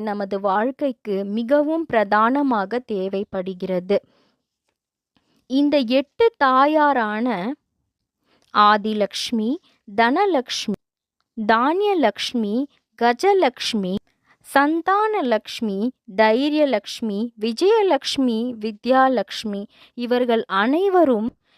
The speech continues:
இந்த எட்டு ஸ்வரூபமாக அமைந்திருக்கக்கூடிய லக்ஷ்மி தாயார் அனைவருமே உங்களுடனும் உங்கள் குடும்பத்துடனும் எப்பொழுதும் சுற்றத்தாரிடமும் இருந்து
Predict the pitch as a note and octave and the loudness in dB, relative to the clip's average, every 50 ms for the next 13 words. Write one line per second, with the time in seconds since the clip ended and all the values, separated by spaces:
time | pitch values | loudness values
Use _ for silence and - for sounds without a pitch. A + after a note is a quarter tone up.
0 | _ _ C4 C4+ C4 B3 C4+ B3+ G#3+ A#3 A#3+ A#3 _ - G#4 - - - C#4 B3+ | _ _ -6 -4 -2 -2 -2 -2 -2 -2 -4 -2 _ -2 -2 -2 2 2 4 4
1 | B3+ C#4 D4 D#4 C4 D#4 D4+ C#4+ D4 D4 D4+ D#4 E4+ E4+ D#4 B3+ A#3+ B3 C4 C4+ | 4 4 2 4 4 4 4 4 2 0 2 2 2 0 0 0 0 -2 -2 -2
2 | C4+ C#4+ C4 B3+ - B3 A#3+ - - A3+ G#3+ G#3 G#3+ F#3+ F3+ F3+ F#3 - - - | -2 -4 -4 -4 -6 -8 -8 -4 -4 -6 -4 -4 -4 -4 -4 -6 -8 -8 -8 -6
3 | D4 E4 E4+ - D4+ C#4 B3 A3+ G#3+ G#3+ G#3 F#3+ - - - E3 E3+ F3+ F#3 F#3+ | -6 -4 0 2 2 4 4 4 2 2 0 -2 -4 -6 -8 -6 -6 -4 -4 -2
4 | G3+ G#3+ G#3+ A3 A3 A3 A#3+ A#3 A#3 C#4 - - _ _ _ _ - B3 C4+ D4 | -2 0 2 2 4 4 4 4 4 2 0 -2 _ _ _ _ -8 -6 -4 -2
5 | D#4 E4 F#4+ G#4+ G4 F#4 D4+ A#3+ A3+ G#3 G3+ G3 G3+ G#3+ - - A3+ A#3 A3+ G#3+ | 0 2 4 6 6 4 4 2 -2 -4 -4 -6 -8 -10 -10 -8 -6 -4 -2 -2
6 | G#3 G#3 - - A#3+ B3 B3+ D4 D4 D#4 E4 E4 - C#4 C4 A#3 A#3+ A3+ A#3+ C#4+ | -2 -2 -2 -4 -2 -2 0 0 2 2 0 0 -2 -6 -4 -4 -2 -2 -2 -2
7 | F4+ F#4+ D4+ - - G#3 A3 G#3+ - _ _ _ - F4+ F4 F4 F4+ F4 D4+ F#4 | -4 -6 -8 -10 -8 -6 -6 -6 -8 _ _ _ 2 2 4 4 2 2 0 -2
8 | F#4 F#4 F4 - - C4 A#3+ - - D4+ D#4+ - _ C#4+ C#4 C4+ C4 B3 A#3+ G#3+ | -6 -6 -8 -8 -8 -8 -8 -6 -6 -6 -6 -4 _ -2 0 0 0 0 -2 -2
9 | G#3+ G#3 G#3+ A#3 B3+ B3+ - - A3 A3 A3 G#3+ A3+ G#3+ G#3 G3 F#3+ F3+ | -2 -2 -2 -4 -6 -6 -8 -8 -8 -6 -4 -2 -2 -2 -4 -4 -4 -2